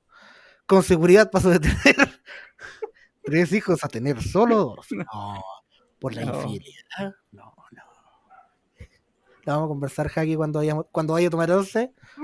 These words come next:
Speaker 1: La vamos a conversar para que <laughs>
Speaker 2: <laughs>
Speaker 1: Culeado bardo, sí. Yo llego con un poquito, no te preocupes, llego con algo.
Speaker 2: Unos
Speaker 1: Golpeando
Speaker 2: Kuchen.
Speaker 1: con, golpeando con los pies ahí, tomamos una oncecita y lo conversamos. ¿Qué te parece, ah?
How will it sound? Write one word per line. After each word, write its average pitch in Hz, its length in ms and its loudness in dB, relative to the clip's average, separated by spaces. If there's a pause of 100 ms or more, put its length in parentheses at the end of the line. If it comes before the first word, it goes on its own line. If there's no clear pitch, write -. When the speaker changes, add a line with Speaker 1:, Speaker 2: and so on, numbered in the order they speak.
Speaker 1:
La 214 100 4
vamos 214 80 6
a - 20 -2 (160)
conversar - 360 -4
para 180 140 4
que 185 60 4
<laughs> 294 880 2
Speaker 2:
<laughs> - 20 -10
Speaker 1:
Culeado 320 320 6
bardo, 311 280 6 (180)
sí. 269 80 -4 (380)
Yo 175 100 2
llego 196 220 4
con 190 120 2
un 190 80 -2
poquito, 190 360 -2
no 180 80 0
te 180 80 0
preocupes, 175 360 0
llego 165 200 -2
con 175 100 0
algo. 170 200 2 (760)
Speaker 2:
Unos 175 240 0
Speaker 1:
Golpeando 190 320 2
Speaker 2:
Kuchen. - 0 -
Speaker 1:
con, 180 180 2 (520)
golpeando 196 400 0
con 185 120 2
los 185 180 2
pies 240 360 4
ahí, 254 320 0
tomamos 208 260 -2
una 202 120 0
oncecita 202 580 -6 (520)
y 180 80 -6
lo 185 120 4
conversamos. 180 580 -2
¿Qué 170 60 -14
te 175 80 -6
parece, 156 400 -6
ah? 214 120 -2